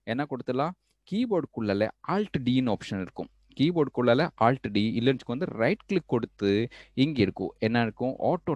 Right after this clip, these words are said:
transition. அதெல்லாம் அவங்க பார்க்க முடியுமா? இது வந்து கொடுத்துடலாம். ஓகே, இது வந்து auto transition கொடுத்துட்டா என்ன ஆயிடுச்சு? அத்தனை கிளிப்பு auto டிரான்சிஷன்ல வந்து சேர்ந்துருச்சு, சேர்ந்துடுச்சு. ஓகே, அதெல்லாம் உங்களுக்கு புரியுதா? நான் சொல்ல வர்ற விஷயம் புரியுதா? திடீர்னு ஆயிடுச்சு. இப்பைக்கு வந்து இது எப்படி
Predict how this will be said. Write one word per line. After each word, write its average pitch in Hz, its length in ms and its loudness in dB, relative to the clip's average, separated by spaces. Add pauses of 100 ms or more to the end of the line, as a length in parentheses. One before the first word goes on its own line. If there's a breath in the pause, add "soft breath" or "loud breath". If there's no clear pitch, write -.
transition. 95 380 -4
அதெல்லாம் 113 260 0
அவங்க 131 160 -6
பார்க்க 135 260 -2
முடியுமா? 131 360 -4 (280)
இது 220 220 4
வந்து 113 280 2
கொடுத்துடலாம். 82 460 -4 (480)
ஓகே, 151 240 0 (260 soft breath)
இது 139 160 2
வந்து 165 280 0 (100)
auto 190 360 0
transition 127 400 -2
கொடுத்துட்டா 110 380 -4
என்ன 151 320 0
ஆயிடுச்சு? 147 480 0 (400)
அத்தனை 123 480 -2
கிளிப்பு 98 360 -6
auto 101 340 -2
டிரான்சிஷன்ல 104 560 -6
வந்து 104 320 -6
சேர்ந்துருச்சு, 87 500 -6 (420)
சேர்ந்துடுச்சு. 101 460 0 (240)
ஓகே, 139 280 0 (280)
அதெல்லாம் 139 240 4
உங்களுக்கு 160 260 -4
புரியுதா? 175 200 4
நான் 160 100 0
சொல்ல 156 320 -2
வர்ற 156 120 -2
விஷயம் 151 360 -4
புரியுதா? 143 220 0
திடீர்னு 175 320 2
ஆயிடுச்சு. 98 360 -2 (320 soft breath)
இப்பைக்கு 190 340 0
வந்து 208 260 2
இது 156 180 6
எப்படி 226 320 4